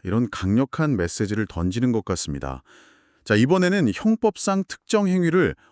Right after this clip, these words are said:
어떻게 해석해야 하는지에 대한 판례들로 넘어가 보겠습니다. 이것도 꽤 흥미로운데요. 아파트 입주자 대표회의 전임 회장이 후임 회장한테 인감도장이나 사업자 등록증 원본처럼 업무 인수인계에 꼭 필요한 물건들을 안 넘겨주고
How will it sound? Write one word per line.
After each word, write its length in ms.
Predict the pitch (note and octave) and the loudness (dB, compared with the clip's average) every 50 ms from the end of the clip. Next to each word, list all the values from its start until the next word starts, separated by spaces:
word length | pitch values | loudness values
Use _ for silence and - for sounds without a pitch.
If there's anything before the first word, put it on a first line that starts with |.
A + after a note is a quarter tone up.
| _ | _
어떻게 520 | - G2 - - - G#3+ G3+ - - G3 F3+ | -4 -4 -4 0 2 0 0 2 -2 -2 -2
해석해야 520 | F3 F#3+ F#3 G#3 G3+ - - F#3 F3 E3 | 0 0 0 -2 -2 0 0 2 2 2
하는지에 360 | D#3+ D#3 D3+ C#3+ B2+ C3+ C3 | 2 2 2 0 2 2 2
대한 220 | G#2 A2 A2 A2 G#2+ | 2 2 0 0 -2
판례들로 480 | - - E3+ E3+ E3 C#3 B2+ A#2 C3 | -2 0 0 0 2 2 0 0 0
넘어가 320 | A2 F2 F2+ G2+ G#2+ G2+ G#2 | 0 0 0 0 0 0 -2
보겠습니다. 640 | E2+ E2 D#2+ D#2 - - D#2 C#2 C2+ C2 B1+ - - - - - - - - | -2 -4 -4 -6 -6 -6 -6 -6 -6 -8 -8 -10 -14 -20 -20 -20 -20 -6 -2
이것도 300 | G#2+ A2 B2 B2+ - C#3 | 0 0 0 0 -2 -2
꽤 160 | - F#3 F#3 | 0 0 2
흥미로운데요. 800 | F3+ F3+ G#3 G#3 G#3 G3+ F#3 D#3+ B2 F#2 F#2 G#2+ A2+ F2 C2+ - _ _ _ _ _ _ _ _ | 2 4 2 2 2 2 2 2 2 2 2 0 0 -2 -4 -8 _ _ _ _ _ _ _ _
아파트 460 | - F#2 G#2+ - - G3+ G3+ - G#3+ | -4 -4 -4 0 0 -2 0 0 0
입주자 420 | F3+ D#3+ D3+ - - F#3+ F3+ G3 F3+ | 0 0 -2 -2 -2 0 2 2 2
대표회의 760 | C#3+ C3+ B2 - - D#3+ D#3 D#3 C#3+ B2+ A#2+ C3+ E3 F#3 - | 2 2 0 0 0 2 2 4 4 4 4 2 0 -2 -6
전임 440 | - - - A2+ A#2+ D#3 F#3+ G3 F3 | -8 -4 0 2 4 4 4 4 2
회장이 500 | F3 F#3+ - D3 A2+ G#2+ C3 C3+ F2+ C2+ - _ _ _ _ _ | 2 0 0 0 0 0 0 0 0 -2 -6 _ _ _ _ _
후임 340 | - - A#3 A#3 A#3 A3+ G3+ | -4 0 2 4 4 4 4
회장한테 680 | G3 F#3 E3 E3+ D3 A#2+ F#2+ E2+ - D#3+ D3+ G#2+ C2+ - _ _ _ _ _ | 4 2 2 2 2 0 0 0 0 0 0 0 0 -4 _ _ _ _ _
인감도장이나 1080 | F2 G2 A2+ D3 E3 F3 F#3 F#3 F3+ D3+ D#3 C#3 D3 C#3 C3 B2 A#2+ A#2+ A#2 A#2 A#2+ B2 | 0 2 2 4 4 2 2 0 0 0 0 0 0 2 2 2 2 2 2 2 0 0
사업자 500 | B2 - - F#3 F#3+ G3+ - - - F#3 | -2 0 2 2 2 2 2 0 0 0
등록증 440 | - C#3 B2 A#2 G#2+ - - A2+ F#2+ | 0 2 2 0 0 0 -2 -2 0
원본처럼 720 | E2+ E2+ G2 G#2+ B2+ C#3 C3 - - A#2 G#2+ A#2 G2 C#2+ - _ - - - _ _ _ | 0 0 2 2 2 2 2 0 0 -2 -2 0 -2 -2 -6 _ -20 -20 -20 _ _ _
업무 440 | - A#2 A2+ C3 D3 D#3+ F3 G3 F#3 | 0 2 4 4 4 4 4 4 4
인수인계에 680 | A#2 G#2+ A#2+ C#3+ D#3+ - - G3 F#3 F3+ E3+ F3 E3 C#3 - | 4 4 4 4 2 2 0 0 0 2 2 2 2 0 0
꼭 220 | - A#3+ A#3 G#3 - | 0 0 0 -2 -4
필요한 400 | - - - A3+ A#3 A3+ A3 F#3+ | -6 -4 0 2 4 4 4 4
물건들을 640 | B2+ A2 A2 G#2+ C#3 C3+ B2+ A#2 G2 F2+ F2+ F#2+ F#2 - | 4 4 4 4 4 4 4 2 2 2 2 0 0 -2
안 260 | - F2 G2+ B2+ D#3 | 0 4 4 4 6
넘겨주고 480 | F3+ F#3+ G3 E3+ E3+ B2+ A#2+ G#2 G#2+ | 4 4 2 2 2 0 0 0 -2